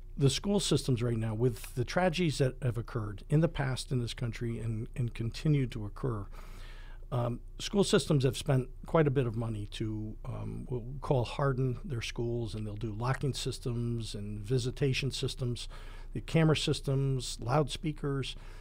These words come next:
And what we do as a company is we leverage all their existing systems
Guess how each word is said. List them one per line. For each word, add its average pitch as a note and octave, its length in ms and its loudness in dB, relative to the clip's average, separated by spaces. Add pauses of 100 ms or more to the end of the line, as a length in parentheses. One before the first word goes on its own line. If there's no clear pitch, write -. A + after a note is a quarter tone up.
(340)
And D3 280 4
what F3 280 6
we F3+ 380 4
do D#3 300 6
as B2 120 6
a A#2+ 60 0
company C3 420 -2
is A2 140 0
we C#3 160 2
leverage B2+ 600 2
all C3+ 220 4
their D3 160 4
existing B2+ 460 -2
systems A2 680 -4